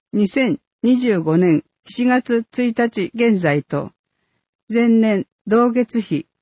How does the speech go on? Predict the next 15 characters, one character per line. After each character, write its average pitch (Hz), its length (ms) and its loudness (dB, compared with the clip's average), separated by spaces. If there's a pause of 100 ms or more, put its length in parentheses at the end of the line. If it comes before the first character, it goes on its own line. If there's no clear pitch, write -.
(720)
人 220 300 -2
口、 185 460 -2 (420)
十 262 320 -2
五 233 160 0
万 175 320 2 (100)
三 254 360 0
千 240 300 0 (120)
四 240 260 2
十 160 240 -2
三 208 320 2
人。 135 220 0 (720)
九 269 220 2
十 165 360 -2
六 190 320 -2
人 170 260 4